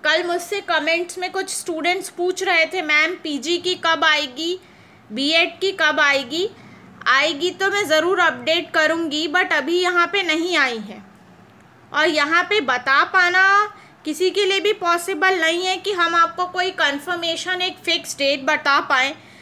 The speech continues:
ये तो जीजीयू के जो डिपार्टमेंट में फैकल्टीज हैं या एचओडी सर हैं, वो भी शायद आपको नहीं बता सकते कि लिस्ट कब आएगी।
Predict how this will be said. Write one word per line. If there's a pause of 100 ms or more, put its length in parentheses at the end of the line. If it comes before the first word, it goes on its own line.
(160)
ये
तो
जीजीयू
के
जो
डिपार्टमेंट
में
फैकल्टीज
हैं
या
एचओडी
सर
हैं,
वो
भी
शायद
आपको
नहीं
बता
सकते
कि
लिस्ट
कब
आएगी।